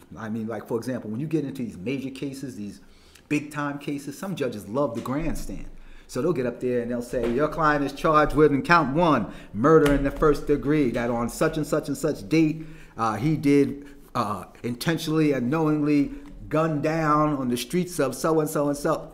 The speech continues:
I mean, really make you look bad. Really make you look bad, 'cause he knows the press is watching, et cetera. And if you open your mouth, they really try to make you look bad. They'll read the whole thing out there in front of everybody.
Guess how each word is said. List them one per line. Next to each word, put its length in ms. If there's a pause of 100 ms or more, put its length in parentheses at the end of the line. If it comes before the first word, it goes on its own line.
I 80
mean, 240
really 260
make 240
you 60
look 200
bad. 280 (640)
Really 480
make 240
you 80
look 180
bad, 160
'cause 140
he 60
knows 160
the 80
press 280
is 120
watching, 420
et 100
cetera. 380 (440)
And 440
if 160
you 100
open 200
your 100
mouth, 340
they 100
really 280
try 180
to 80
make 220
you 40
look 160
bad. 280
They'll 180
read 220
the 80
whole 200
thing 260
out 160
there 100
in 40
front 220
of 60
everybody. 400